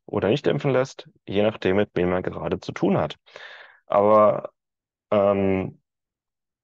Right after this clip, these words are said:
der eigentliche Virus war die Spaltung unserer Gesellschaft und die Spaltung unserer Gesellschaft war politisch gewollt. Divide et impera, teile und herrsche, das ist ein uraltes Prinzip in der Politik. Seit Jahrtausenden funktioniert das. Und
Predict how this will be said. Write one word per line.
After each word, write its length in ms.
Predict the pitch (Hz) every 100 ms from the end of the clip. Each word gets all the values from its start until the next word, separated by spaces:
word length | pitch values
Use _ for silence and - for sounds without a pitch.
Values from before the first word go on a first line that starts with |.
| _ -
der 120 | -
eigentliche 500 | - 151 131 110 98
Virus 560 | 110 160 107 131 - -
war 100 | 98
die 120 | 101
Spaltung 440 | - 92 85 -
unserer 220 | 107 107
Gesellschaft 680 | 95 95 92 104 - - -
und 80 | -
die 80 | 95
Spaltung 360 | - 101 117 104
unserer 220 | 104 92
Gesellschaft 560 | 95 92 - - -
war 100 | 92
politisch 460 | 87 98 95 - -
gewollt. 420 | 90 95 165 - _ _ _ _ _ _ _ _ _ _ _ -
Divide 340 | 104 107 135
et 100 | 107
impera, 480 | - 143 160 156 180
teile 320 | - - 104
und 120 | 98 101
herrsche, 300 | 113 143 147
das 160 | 95
ist 100 | 98
ein 100 | -
uraltes 440 | - 127 127 131 -
Prinzip 500 | - 113 101 110 -
in 100 | 98
der 100 | 92
Politik. 500 | 95 92 - 113 -
Seit 240 | - 98
Jahrtausenden 540 | - - 110 139 131 117
funktioniert 520 | 110 110 95 98 101
das. 240 | 107 - - - - - - _ -
Und 560 | 104 98 98 - -